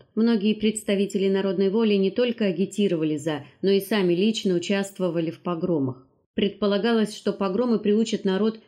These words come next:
к революционным выступлениям. Не все они были врагами евреев, но видели в погромах движение, которое легче всего было направить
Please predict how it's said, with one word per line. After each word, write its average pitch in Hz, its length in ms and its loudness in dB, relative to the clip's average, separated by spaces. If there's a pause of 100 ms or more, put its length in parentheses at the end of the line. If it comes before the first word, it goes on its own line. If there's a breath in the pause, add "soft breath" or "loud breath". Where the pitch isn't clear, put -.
к - 60 -20
революционным 196 760 2
выступлениям. 151 880 -4 (360)
Не 233 120 0
все 320 160 0
они 285 160 4
были 233 200 2
врагами 208 440 2
евреев, 226 400 2
но 196 100 2
видели 190 300 0
в 190 80 -10
погромах 202 520 -2 (200 soft breath)
движение, 214 520 2
которое 185 400 -2
легче 202 300 -2
всего 196 260 -4
было 175 180 -2
направить 180 520 -2